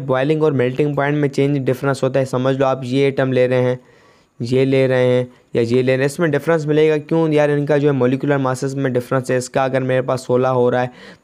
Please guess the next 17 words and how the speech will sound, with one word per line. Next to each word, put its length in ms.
तो 180
इसका 320
मेरे 200
पास 400
फिफ्टी 380
एट 220
हो 100
जाएगा, 320
मुझे 220
पक्का 300
नहीं, 160
फिफ्टी 300
एट 140
हो 80
जाएगा, 300
ठीक 220
है। 80